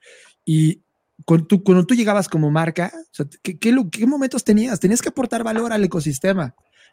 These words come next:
Y quizá aportaban valor con la experiencia sonora del bar. "Va, gracias por ponernos un cantante increíble con una experiencia". Al final también la música es contenido y se vale. Todas esas cosas estaban allá atrás, están en los libros,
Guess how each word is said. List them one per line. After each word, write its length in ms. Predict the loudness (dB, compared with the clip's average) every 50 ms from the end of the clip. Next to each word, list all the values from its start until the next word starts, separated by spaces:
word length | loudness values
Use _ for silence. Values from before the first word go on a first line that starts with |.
| _
Y 80 | -4 0
quizá 320 | 2 2 4 4 4 4
aportaban 420 | 4 2 0 0 2 4 4 4 6
valor 380 | 6 6 6 6 6 6 4
con 140 | 2 2 2
la 60 | 2
experiencia 540 | 2 0 0 0 2 4 4 2 4 2 2
sonora 540 | 4 4 6 6 6 6 6 4 4 2 2
del 180 | 0 0 0 -2
bar. 240 | -2 -4 -4 -6 -2 0
"Va, 180 | 0 0 0 0
gracias 380 | 0 0 -2 -2 -2 -4 -6 -4
por 140 | -4 -6
ponernos 400 | -4 -4 -4 -2 -2 -2 -2 -2
un 80 | -4 -4
cantante 460 | -2 -2 -4 -2 -2 -2 -2 -2 0
increíble 560 | -2 -2 0 0 0 2 2 4 4 2 0
con 100 | 0 -2
una 140 | -4 -4 -4
experiencia". 560 | -4 -6 -6 -4 -2 -2 -2 -4 -6 -10 -16 -20 _ _ _ _ _ _ _ _ _ _ _ -20 -20 -10 -2
Al 100 | -2 2
final 260 | 4 6 6 6 6
también 240 | 4 6 6 6 6
la 80 | 6 4
música 360 | 4 4 2 0 -2 -2 -4
es 100 | -4 -2
contenido 600 | -2 -2 -2 0 0 0 0 0 0 -2 -4 _ _ _ _
y 100 | -2 0
se 140 | 2 4 4
vale. 340 | 4 4 2 2 0 -2 -2
Todas 260 | 0 -2 0 0 0
esas 280 | -4 -2 -2 -4 -4 -4
cosas 340 | -4 -4 -4 -2 -4 -4 -4
estaban 360 | -4 -2 0 0 0 2 0
allá 160 | 0 0 -2
atrás, 400 | -2 -2 -4 -4 -4 -4 -4 -6
están 280 | -4 -2 0 0 0 2
en 100 | 2 2
los 120 | 2 4
libros, 540 | 4 4 4 4 4 4 4 2 2 -2